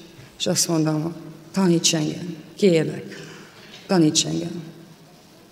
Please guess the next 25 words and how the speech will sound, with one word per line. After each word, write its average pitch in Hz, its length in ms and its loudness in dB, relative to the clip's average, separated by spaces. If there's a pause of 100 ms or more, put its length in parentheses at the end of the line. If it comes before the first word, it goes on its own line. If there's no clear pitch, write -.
(600)
És 180 120 0
érdekes, 165 600 2
ö, 175 180 0
volt, 175 240 0
hogy 170 120 -6
hogy 170 160 -2
kezdődött 156 480 0
ez 147 100 -4
a 156 160 -2
tanulás. 160 640 -2 (2250)
Amikor 196 240 0
lekapcsoltam 180 580 2
a - 20 4
villanyt, 175 260 4
azt 175 160 2
gondoltam, 175 340 2
most 170 160 0
megint 170 240 2
jön 170 120 4
egy 160 160 2
éjszaka, 165 420 2
amit 165 160 4
nem 160 140 4
fogok 151 280 -2
aludni. 151 500 -4